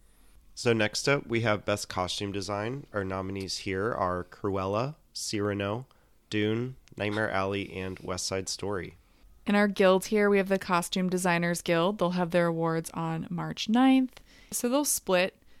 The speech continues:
Speaker 2: their nominees up into different categories like sci-fi fantasy, period, contemporary, but the sci-fi fantasy categories helped voters choose a path when the categories stacked with period design.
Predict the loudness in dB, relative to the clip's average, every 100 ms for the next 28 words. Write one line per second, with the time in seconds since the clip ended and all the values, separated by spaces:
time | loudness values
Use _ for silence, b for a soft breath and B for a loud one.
0 | b 0 2 2 2 0 -2 -4 -2 0
1 | -2 -6 -10 -6 -4 -4 -4 -6 -4 -2
2 | -2 -2 -2 -2 -4 -4 -4 -6 -10 b
3 | b b -6 -4 -2 -2 2 2 2 -2
4 | -2 -2 -4 -2 0 2 4 2 2 -2
5 | -4 -4 -4 -2 0 0 0 -2 -2 -2
6 | -2 -2 -2 2 2 4 2 2 0 0
7 | -4 -4 -2 -2 -2 -2 -2 -4 -2 -2
8 | 0 0 2 2 0 -2 -4 -10 b b
9 | b -2 2 2 2 -2 0 2 2 0
10 | -4 -6 -2 -2 -2 -4 -6 -10 -8 -6
11 | -2 -2 0 -2 0 -2 -4 0 2 0
12 | -4 -14 _ -4 -4 -4 -6 -4 -8 -10
13 | -10 -8 -8 -10